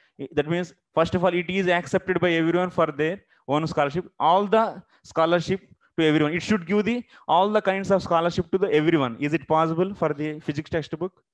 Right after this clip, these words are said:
Is it possible for the maths textbook? Is it possible for the any f-, so social textbook?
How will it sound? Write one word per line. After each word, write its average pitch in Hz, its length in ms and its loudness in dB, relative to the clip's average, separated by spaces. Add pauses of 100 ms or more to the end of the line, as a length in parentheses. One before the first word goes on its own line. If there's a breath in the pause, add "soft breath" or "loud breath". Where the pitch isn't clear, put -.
(480)
Is 143 140 -2
it 147 120 -6
possible 160 300 0
for 170 80 0
the 156 100 -4
maths 147 320 -4
textbook? 156 440 -8 (500)
Is 147 100 -2
it 147 140 -4
possible 156 320 0
for 160 180 -2
the 147 140 -4
any 156 140 -4
f-, 135 180 -10 (400)
so 143 160 -4
social 151 320 -2
textbook? 156 560 -6